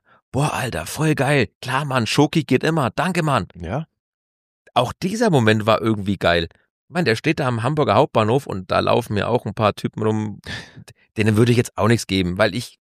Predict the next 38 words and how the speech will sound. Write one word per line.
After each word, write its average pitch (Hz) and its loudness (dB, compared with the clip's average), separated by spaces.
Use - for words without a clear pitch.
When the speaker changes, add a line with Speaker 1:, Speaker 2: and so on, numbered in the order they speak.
Speaker 1:
stehe 120 -2
auch 143 0
morgens 127 2
um, 123 -4
keine 120 0
Ahnung, 120 0
um 104 -6
halb 117 0
sieben 113 -2
auf, - 0
arbeite 131 2
bis 107 -4
abends. 117 0
Äh, 113 -8
ich - -14
bin 131 2
immer 139 4
der 117 2
Meinung, 123 0
in 110 0
Deutschland 120 0
muss 127 -2
keiner 110 2
auf 113 -2
der 107 -2
Straße 120 2
leben. 117 2
Sag 107 -10
ich 107 -8
jetzt 113 -4
mal 110 2
so, 104 4
in 98 -2
meinem 120 2
Glauben 117 4
würde 113 0
ich 107 -4
denken, 110 -6